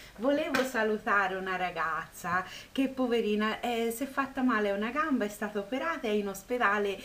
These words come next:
e gli faccio compagnia io come video, guarda i miei video, mi fa tanto piacere. Si chiama La Notte sessantasei dieci. Piccinina, sei operata, ti mando un bacione, Stella. Io non so come ti chiami, c'ho solo il, mm,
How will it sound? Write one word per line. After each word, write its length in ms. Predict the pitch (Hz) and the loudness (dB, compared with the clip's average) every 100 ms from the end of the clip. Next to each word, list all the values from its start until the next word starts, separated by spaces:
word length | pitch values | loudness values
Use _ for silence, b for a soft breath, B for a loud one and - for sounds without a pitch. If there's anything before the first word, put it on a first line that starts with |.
| B | B
e 140 | - 269 | -2 0
gli 100 | 254 | 0
faccio 340 | 240 220 226 | -2 -2 -2
compagnia 540 | 214 190 202 196 196 | -2 -2 -2 -2 -2
io 200 | 185 180 | -4 -4
come 240 | 175 185 175 | -4 -6 -6
video, 440 | 165 165 143 185 | -8 -12 -8 -6
guarda 300 | 196 220 214 | -2 -2 -2
i 20 | |
miei 200 | 196 196 | -4 -4
video, 300 | 175 165 180 | -6 -8 -6
mi 100 | 214 | -4
fa 140 | 240 262 | -4 -6
tanto 340 | 254 247 226 | -4 -4 -4
piacere. 540 | 220 202 - 170 160 - B B | -4 -4 -4 -4 -4 -6 B B
Si 200 | - 285 | -2 2
chiama 520 | 262 196 175 190 214 214 B B | 4 4 4 2 0 0 B B
La 280 | 208 262 247 | 4 8 8
Notte 460 | 285 370 381 - | 8 6 4 -2
sessantasei 1200 | 285 269 254 - 254 240 226 226 226 311 302 269 196 | -4 -2 -2 -2 -2 -2 0 -2 -2 -2 0 0 0
dieci. 640 | 185 170 165 170 - 185 B B | -2 -2 -2 -4 -6 -8 B B
Piccinina, 600 | 294 302 - 247 233 247 | -4 -2 -2 -2 0 0
sei 160 | 262 302 | 2 2
operata, 720 | 285 302 302 320 294 254 262 | 2 0 2 4 4 4 0
ti 120 | 262 | 0
mando 280 | 277 311 294 | 2 2 2
un 100 | 294 | 2
bacione, 640 | 277 269 - 285 277 240 | 2 0 2 6 6 4
Stella. 460 | 226 - 208 208 208 - - - - B B B B B B B | -2 -2 0 2 0 -6 -16 -8 -8 B B B B B B B
Io 140 | - 339 | -2 2
non 160 | 254 | 2
so 260 | 240 269 240 | 4 6 6
come 220 | 226 214 | 4 0
ti 140 | 208 208 | 0 0
chiami, 360 | 208 196 196 | 2 0 0
c'ho 160 | 208 233 | -4 -6
solo 360 | 220 269 247 240 | -2 0 4 2
il, 480 | 233 226 220 220 214 | 2 0 0 2 2
mm, 440 | 220 214 208 196 | 2 0 0 -4